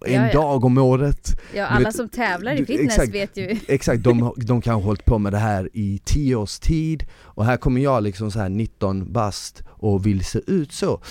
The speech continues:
Speaker 1: Och på ett sätt motiverade det mig, men på ett annat sätt så fick det mig också komma in på en lite så här destruktivt mönster med kosten, för jag började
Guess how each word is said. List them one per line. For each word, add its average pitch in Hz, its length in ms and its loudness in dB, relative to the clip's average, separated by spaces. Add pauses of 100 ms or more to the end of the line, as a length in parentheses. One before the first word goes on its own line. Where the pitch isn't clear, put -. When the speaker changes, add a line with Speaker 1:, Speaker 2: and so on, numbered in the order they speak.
Speaker 1:
Och 117 480 0
på 131 100 2
ett 185 160 -2
sätt 220 160 -4
motiverade 131 540 -2
det 82 100 -2
mig, 104 260 -2 (200)
men 113 140 -2
på 123 100 0
ett 117 140 -4
annat 135 340 -6
sätt 131 180 -4
så 110 140 -4
fick - 340 -8
det 107 60 -4
mig 107 180 -2
också 113 260 -6
komma 101 260 -4
in 110 340 -4
på 98 180 0
en 101 240 0
lite 151 280 -2
så 175 100 -2
här 147 80 0
destruktivt 127 760 -2
mönster 127 440 -2
med 104 140 -2
kosten, 120 440 -2
för 110 120 -2
jag 110 180 0
började 107 460 0